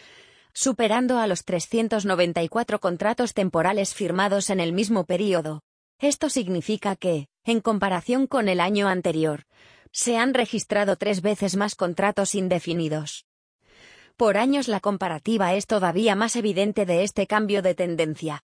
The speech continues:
Si en dos mil veintiuno se firmaron ochocientos cuarenta y ocho contratos indefinidos,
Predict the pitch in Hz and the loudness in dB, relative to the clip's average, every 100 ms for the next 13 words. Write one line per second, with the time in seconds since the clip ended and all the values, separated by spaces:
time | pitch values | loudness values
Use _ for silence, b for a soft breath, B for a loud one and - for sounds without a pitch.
0 | _ - - 247 214 208 247 247 247 226 | _ -8 -2 2 2 2 2 2 2 2
1 | 196 180 190 185 226 214 214 - 180 170 | 0 0 0 2 2 0 -2 -2 -2 0
2 | 202 226 208 190 165 214 208 214 - 190 | 2 2 0 -2 -4 -2 0 -2 -2 0
3 | 185 214 165 180 214 - 254 196 175 202 | 2 0 0 0 -2 -2 0 0 0 -2
4 | 208 214 208 185 156 170 175 185 170 160 | -2 -2 0 0 -2 -2 0 0 0 -4
5 | - | -10